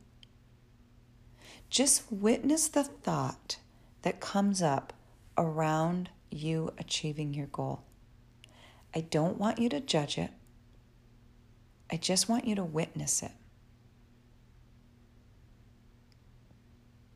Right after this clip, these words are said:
Because if we do not get clear on what the mind chatter is saying, we cannot change the mind chatter.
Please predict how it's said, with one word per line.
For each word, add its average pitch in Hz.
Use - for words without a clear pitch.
Because 208
if 190
we 214
do 302
not 233
get -
clear 185
on 175
what 180
the 170
mind 170
chatter 165
is 151
saying, 156
we 160
cannot 156
change 165
the 151
mind 139
chatter. 135